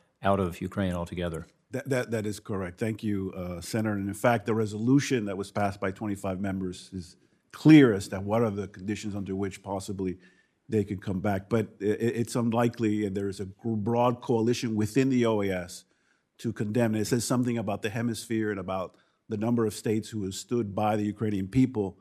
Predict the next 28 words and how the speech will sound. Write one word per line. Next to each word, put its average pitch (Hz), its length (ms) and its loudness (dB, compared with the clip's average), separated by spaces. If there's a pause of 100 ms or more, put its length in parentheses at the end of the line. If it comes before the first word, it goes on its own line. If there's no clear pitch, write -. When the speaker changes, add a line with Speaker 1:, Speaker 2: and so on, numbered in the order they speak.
(440)
Speaker 2:
uh, 92 280 -4
in 101 140 -2
their 98 140 -2
struggle. 92 400 -6 (640)
Speaker 1:
Thank 110 220 -4
you 104 100 0
for 104 140 -6
continuing 101 540 -2
to, 101 120 -4 (340)
uh, 92 220 -6 (460)
help 110 300 0
them 98 200 0
stand 107 400 0
strong, 104 680 0
uh, 98 140 -4
with 104 360 -4
our 95 160 0
ally 98 300 4
in 95 140 4
Ukraine. 101 400 2 (460)
Ms. 131 160 8
Kwan, 131 480 6
we 110 160 0
have 107 160 0
seventeen 110 420 -2
seconds. 107 560 -4
I 98 160 -8
had 101 200 -4